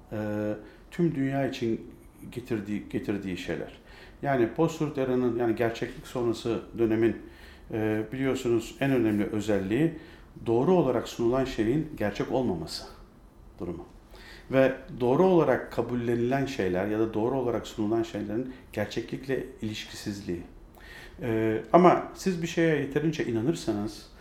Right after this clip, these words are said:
onu gerçekmiş gibi görebilirsiniz. Ya da gösterilebilirsiniz. Ee, ve,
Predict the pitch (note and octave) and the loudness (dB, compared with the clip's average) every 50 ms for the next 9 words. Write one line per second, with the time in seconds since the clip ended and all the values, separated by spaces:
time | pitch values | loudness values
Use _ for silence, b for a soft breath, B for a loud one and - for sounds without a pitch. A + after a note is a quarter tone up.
0 | B B B - B2 A#2+ C3 C3+ B2 - A#2+ A2+ - - B2 - A2+ A2 - - | B B B 0 0 2 0 0 0 0 0 0 -2 -4 -8 -6 -6 -8 -8 -8
1 | - G2+ G#2+ G#2 A2+ G#2 G2 G2 F2+ F2 F2 F2 - - - - - - - - | -6 -6 -6 -4 -2 -2 0 0 -2 -2 -4 -8 -10 -12 -12 -14 -12 -12 -14 -16
2 | - - B B B B B B B B B - C3 B2 A#2 B2+ D3+ D#3+ - - | -14 -16 B B B B B B B B B 0 2 4 4 4 4 2 0 -4
3 | - - - A#2+ A2 - - - A2+ A2 A2 G#2+ G#2+ G2 G2 F#2 F#2 F#2 F2+ - | -10 -6 -2 -2 -2 -2 -2 -2 -2 -2 0 -2 -2 -4 -4 -6 -6 -6 -8 -8
4 | - - - - - - - - - - - B B B B B B B B - | -10 -12 -14 -14 -14 -16 -16 -18 -18 -20 -20 B B B B B B B B -4
5 | B2+ A2+ A2+ A2+ A2+ A2 A2 - - - B B B B B B - - - E3 | -2 0 0 2 2 0 0 -2 -6 -10 B B B B B B -16 -14 -14 -14
6 | - - B2+ D3 D#3+ E3+ D#3 - | -12 -4 4 6 8 8 6 6